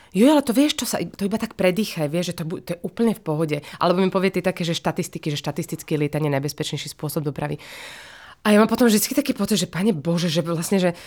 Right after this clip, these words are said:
že, že však ja to všetko viem, že to prosto vôbec nie je racionálne, len to ja neviem spracovať akoby v rámci tej fóbie, nev-, neviem s tým, s tým, s tým pracovať. Alebo keď, keď, keď mi bolo ťažko a, a, a naozaj už,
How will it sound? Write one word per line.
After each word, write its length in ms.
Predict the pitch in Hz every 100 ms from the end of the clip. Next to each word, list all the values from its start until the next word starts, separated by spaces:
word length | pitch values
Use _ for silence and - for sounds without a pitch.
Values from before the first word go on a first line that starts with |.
| - -
že, 160 | - 151 - -
že 280 | 170 165 185 -
však 140 | 190
ja 80 | 208
to 80 | 208
všetko 320 | - 285 - 202
viem, 400 | 180 160 175 147
že 120 | 165
to 120 | 190
prosto 240 | 196 - 185
vôbec 240 | 214 269
nie 160 | 226 170
je 40 |
racionálne, 880 | 156 - 175 156 135 143 147 160 202 _ _ -
len 240 | 175 175
to 160 | 180 190
ja 80 | 185
neviem 240 | 214 262
spracovať 560 | - 190 196 - 175 151
akoby 400 | 156 160 160 151
v 260 | 156 160 170
rámci 240 | 180 170
tej 160 | 196 185
fóbie, 400 | - 151 160 185
nev-, 240 | 175 175
neviem 160 | 190 196
s 120 | 185
tým, 180 | 185 160
s 80 | 170
tým, 240 | - 170
s 160 | - -
tým 80 | 185
pracovať. 480 | 175 147 - 165 165 - - - -
Alebo 320 | 185 185 185
keď, 320 | 196 196 180
keď, 220 | 202 185 - 175 165 156 - _ _ -
keď 60 |
mi 80 | 202
bolo 160 | 202 214
ťažko 640 | - 165 - - 214 214 - - - - - -
a, 140 | 175 170 165 165 160 156 - -
a, 120 | 156 151 147 -
a 200 | - 175
naozaj 400 | 180 196 185 190
už, 240 | 196 -